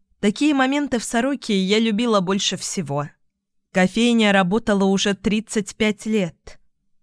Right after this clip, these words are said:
Мама открыла её, когда мне было три. И потому по утрам часто напоминала посиделки добрых соседей. Даже залётным птичкам и туристам в эти часы казалось, что они угодили на семейный завтрак.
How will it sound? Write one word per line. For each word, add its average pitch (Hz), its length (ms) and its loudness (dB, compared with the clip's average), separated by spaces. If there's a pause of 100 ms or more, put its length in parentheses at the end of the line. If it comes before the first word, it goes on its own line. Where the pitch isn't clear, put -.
(140)
Мама 254 360 2
открыла 277 420 -2
её, 190 360 2
когда 196 280 2
мне 226 220 2
было 196 240 0
три. 156 360 -4 (880)
И 160 120 -2
потому 165 500 0
по - 140 -6
утрам 233 580 0
часто - 500 -4
напоминала 269 720 -2
посиделки 202 800 -4
добрых 170 480 -2
соседей. 160 800 -4 (520)
Даже 302 380 2
залётным 302 720 2
птичкам 262 720 0
и - 200 -4
туристам 202 880 2
в 170 40 2
эти 196 240 2
часы 220 420 -4
казалось, 202 520 2
что - 380 -2
они 208 280 2
угодили 233 680 2
на 185 220 2
семейный 170 680 0
завтрак. 156 840 -4